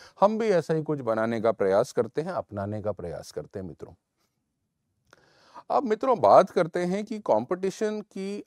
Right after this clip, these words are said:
आवश्यकता क्यों पड़ती है। कॉम्पिटिशन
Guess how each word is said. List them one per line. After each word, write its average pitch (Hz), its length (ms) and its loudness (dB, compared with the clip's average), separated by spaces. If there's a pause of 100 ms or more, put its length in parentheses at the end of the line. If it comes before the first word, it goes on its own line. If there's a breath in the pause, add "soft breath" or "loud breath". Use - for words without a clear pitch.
आवश्यकता 165 800 -2
क्यों 196 260 -4
पड़ती - 420 -8
है। - 80 -20 (1000)
कॉम्पिटिशन 196 840 0